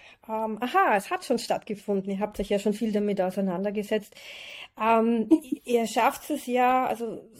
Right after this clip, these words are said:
äh, sehr gut, diese feine Linie zwischen Unterhaltung und Information oder Unterhaltung und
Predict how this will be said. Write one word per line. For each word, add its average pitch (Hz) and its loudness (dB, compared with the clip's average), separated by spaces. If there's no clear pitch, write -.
äh, 190 -6
sehr 262 6
gut, 269 -4
diese 247 0
feine 233 0
Linie 254 2
zwischen 247 -8
Unterhaltung 240 -4
und 233 -2
Information 233 0
oder 220 -2
Unterhaltung 220 -4
und 226 -8